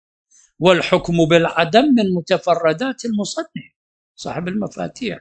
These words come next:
أيضًا الكاشاني لم يوافقه أحد ولم يظهر له وجه أصلًا. وقال قدس سره في موضع آخر من مصابيح الظلام،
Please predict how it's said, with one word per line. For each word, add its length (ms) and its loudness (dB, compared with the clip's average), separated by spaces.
أيضًا 120 -10
الكاشاني 680 -12
لم 240 6
يوافقه 760 2
أحد 240 -12
ولم 320 2
يظهر 320 2
له 80 0
وجه 440 -4
أصلًا. 320 -12
وقال 460 2
قدس 420 -2
سره 440 -2
في 80 -12
موضع 580 2
آخر 200 0
من 160 -8
مصابيح 460 -6
الظلام، 420 -4